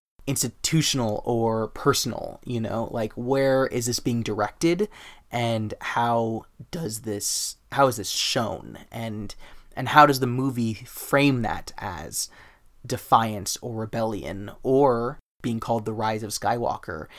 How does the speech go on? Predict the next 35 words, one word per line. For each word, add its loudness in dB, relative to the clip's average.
Is 4
it 4
going -2
to -12
be -6
trying -4
to -10
tie -4
that -4
back -6
into -2
systems -2
that -8
already -2
exist? -8
I, -2
I -2
guess, -2
yeah, 2
th-, -8
those 4
are 0
some -2
of -2
the -12
questions -4
that -2
are 0
on -4
my -10
mind -8
after -8
this -10
discussion -8
with -10